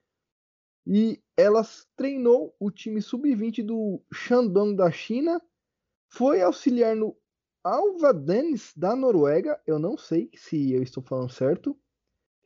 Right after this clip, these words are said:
Em dois mil e dezenove, ela treinou o Sky Blue e se tornou a primeira mulher auxiliar técnica de um time profissional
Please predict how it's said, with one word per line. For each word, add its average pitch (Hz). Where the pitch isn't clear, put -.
Em 294
dois 330
mil 254
e 247
dezenove, 233
ela 226
treinou 214
o 202
Sky 294
Blue 202
e 208
se -
tornou 220
a 220
primeira 220
mulher 220
auxiliar 220
técnica 254
de 233
um 233
time 240
profissional 240